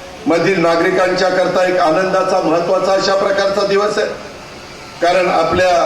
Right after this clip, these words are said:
आशीर्वादाच्या जोरावर आम्ही राष्ट्रवादी काँग्रेस पक्षाच्या चिन्हावर म्हणजेच घड्याळाच्या चिन्हावर औसा शहरासह संपूर्ण लातूर जिल्ह्याच्या विकासासाठी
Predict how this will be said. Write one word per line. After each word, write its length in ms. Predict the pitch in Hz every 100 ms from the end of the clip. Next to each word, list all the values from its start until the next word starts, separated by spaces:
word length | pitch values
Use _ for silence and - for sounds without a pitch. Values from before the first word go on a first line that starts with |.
| - - 165
आशीर्वादाच्या 680 | 156 190 175 175 170 180
जोरावर 1400 | 160 131 156 190 165 95 - - - - - - - -
आम्ही 280 | 165 180 175 156 - - - -
राष्ट्रवादी 560 | 175 175 190 185 175 170
काँग्रेस 360 | 175 170 170 160
पक्षाच्या 600 | 165 160 175 156 180 160 147 - - - - - - - - - - - - - - - - -
चिन्हावर 720 | 185 180 190 175 107 - - - - - -
म्हणजेच 360 | 139 156 202 -
घड्याळाच्या 600 | 160 175 175 165 170 -
चिन्हावर 420 | 165 160 160 151 147 - - - -
औसा 340 | 147 151 180 170 180
शहरासह 640 | 165 165 160 175 165 147 - - - - - - -
संपूर्ण 380 | 165 160 185 185
लातूर 420 | 165 160 160 190
जिल्ह्याच्या 540 | 151 160 165 170 170
विकासासाठी 1000 | 156 143 160 156 160 160 147 151 139 -